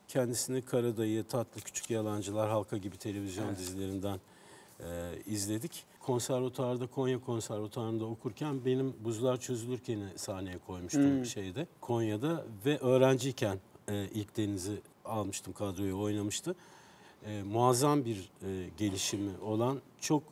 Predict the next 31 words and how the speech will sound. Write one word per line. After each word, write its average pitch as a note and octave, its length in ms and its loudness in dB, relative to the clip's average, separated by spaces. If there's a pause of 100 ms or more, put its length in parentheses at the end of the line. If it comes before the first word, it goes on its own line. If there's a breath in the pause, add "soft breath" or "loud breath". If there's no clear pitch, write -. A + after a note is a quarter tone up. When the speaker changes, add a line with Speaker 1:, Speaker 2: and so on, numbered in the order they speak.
(200)
Speaker 1:
e, A2 180 0
Speaker 2:
Su G2+ 160 2
gibi D3 140 4
Speaker 1:
sıcak, C#3 180 10
Speaker 2:
oynar B2+ 380 8
böyle, A#2+ 220 0
Speaker 1:
evet, B2 160 2
Speaker 2:
evet. G2+ 120 -4
Speaker 1:
sıcak, A#2 680 -2
tertemiz. A#2+ 640 0 (800 loud breath)
Babasını, C3 640 4 (220)
e, G#2+ 280 -2
bazen A#2 440 4
gölgede A2+ 480 2
bırakacak A2+ 480 0
Speaker 2:
Hı - 40 -20
hı. G#2+ 140 -2
Speaker 1:
kadar A2+ 140 0
tatlı A2 460 0
bir, G2+ 220 0
e, F#2+ 300 -4
oyuncudur. G2+ 720 -2 (580 loud breath)
E, A2+ 140 2
tabii B2+ 240 2
o B2 140 2
dönemle A#2 480 2
bu A#2 100 0
dönemin A2+ 280 2
oyunculukları A2 600 0
farklı G#2 520 0
ama C#3 300 0